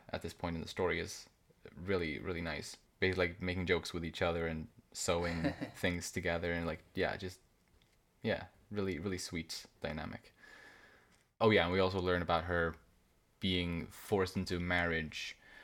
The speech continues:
Speaker 1: uh, against her will.
Speaker 2: Yeah.
Speaker 1: And, of course, she wants to marry someone that she actually loves, and that's Gugu, which was also nice to get confirmed in this book, 'cause it wasn't, like, it, it was never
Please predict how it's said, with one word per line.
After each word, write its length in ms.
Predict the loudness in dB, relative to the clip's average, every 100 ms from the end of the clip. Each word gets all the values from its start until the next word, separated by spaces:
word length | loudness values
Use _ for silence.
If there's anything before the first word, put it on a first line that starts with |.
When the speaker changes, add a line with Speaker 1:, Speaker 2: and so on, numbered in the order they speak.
| -20 -20 -20 -20 -16 -6
Speaker 1:
uh, 180 | -2 -2
against 260 | 0 -2
her 100 | -4
will. 380 | -2 2 4 4
Speaker 2:
Yeah. 600 | 0 -4 -2 -2 0 -2 -6 -14 -4
Speaker 1:
And, 100 | -2
of 60 | 2
course, 180 | 2
she 140 | 4 4
wants 240 | 4 2
to 80 | 2
marry 220 | 2 2
someone 280 | 2 0 2
that 100 | 0
she 120 | 2
actually 320 | 2 0 -4 -4
loves, 680 | 4 6 6 2 -6 -6 -8 _ _ _ _ _ _ _ -4
and 100 | 2
that's 160 | 4 4
Gugu, 460 | 2 2 2 -2 -2 -12 -18 0
which 140 | 2
was 120 | 6 10
also 200 | 10 8
nice 200 | 4 2
to 60 |
get 140 | 0 0
confirmed 540 | -2 2 2 0 -6 -14 -12
in 100 | -6
this 140 | -6 -4
book, 260 | -4 -4 -6 -16 -4
'cause 360 | -2 0 -4 -14 _ _ -20 -2
it 60 | 2
wasn't, 440 | 2 2 -4 -8 -16 _ _
like, 100 | 6
it, 140 | 8 8
it 120 | 6
was 160 | 6 8
never 280 | 6 4